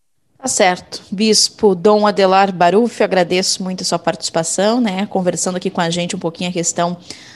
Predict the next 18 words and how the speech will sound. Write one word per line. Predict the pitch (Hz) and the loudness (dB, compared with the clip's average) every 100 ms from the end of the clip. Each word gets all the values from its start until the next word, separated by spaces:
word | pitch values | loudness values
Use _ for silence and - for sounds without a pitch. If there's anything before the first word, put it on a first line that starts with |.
| - | -12
da, | - 175 175 165 151 - | 2 4 4 2 -2 -4
desse | 175 196 | -6 -2
símbolo | - 214 240 214 180 | 0 2 4 4 4
aurora, | 165 170 160 190 254 185 170 | 4 4 4 6 4 4 2
né, | 160 160 208 - - | 0 -2 -4 -8 -12
e | - | -8
também | 247 349 240 277 | -2 2 2 2
falando | - 320 214 214 240 | 2 4 4 2 0
sobre | - 226 208 208 240 - | 0 2 4 4 0 0
a | 214 | -2
celebração | - 214 202 196 185 196 196 | -2 -4 -2 0 0 -2 -2
do | 202 | -2
Dia | 180 190 | 0 0
de | 196 | -2
Finados. | 233 190 151 - - | -2 0 0 -4 -6
Muito | 185 202 | -4 -2
obrigada, | 208 180 156 170 | 0 2 0 0
Dom. | 165 160 | 0 0